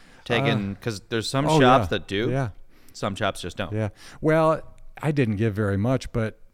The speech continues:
Speaker 2: you didn't wanna say, "No, I won't give you anything," 'cause you wanted to close the deal.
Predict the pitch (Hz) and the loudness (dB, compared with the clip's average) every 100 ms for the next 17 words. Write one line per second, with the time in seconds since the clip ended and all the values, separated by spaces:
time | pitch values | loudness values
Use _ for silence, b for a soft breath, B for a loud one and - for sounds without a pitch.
0 | - _ - 156 131 120 131 123 113 104 | -20 _ -20 -8 -4 0 0 -2 -4 -4
1 | 135 120 104 110 120 110 107 104 117 110 | -2 -2 0 0 0 0 -2 -4 -6 -4
2 | 110 101 95 107 117 110 - 95 92 98 | -6 -4 -6 -2 0 0 -2 -2 -2 -4
3 | 101 - _ - 101 107 107 95 - 120 | -6 -16 _ -8 -4 -4 -4 -6 -4 -4
4 | 107 - 82 110 104 90 | -4 -6 -6 -4 -2 -4